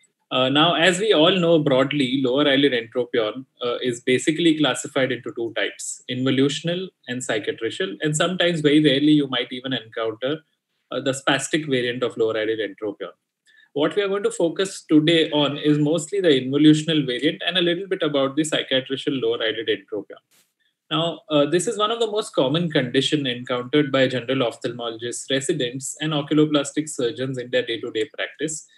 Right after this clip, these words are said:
wherein a, uh, usually a old adult or female ma-, uh, patient walks into your clinic with eyelashes rubbing onto the cornea.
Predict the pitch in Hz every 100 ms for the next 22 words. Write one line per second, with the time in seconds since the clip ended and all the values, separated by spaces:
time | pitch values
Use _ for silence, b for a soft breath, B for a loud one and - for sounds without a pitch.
0 | _ - 127 147 160 151 156 - 127 127
1 | 139 151 160 196 185 151 139 135 - -
2 | - - - 156 170 120 123 131 135 147
3 | 147 - 131 123 - 147 135 135 127 131
4 | 131 - 127 120 - 131 127 135 131 131
5 | - 151 139 139 131 127 117 170 - -
6 | 143 123 123 127 127 165 143 113 127 127
7 | 107 110 110 - 104 - -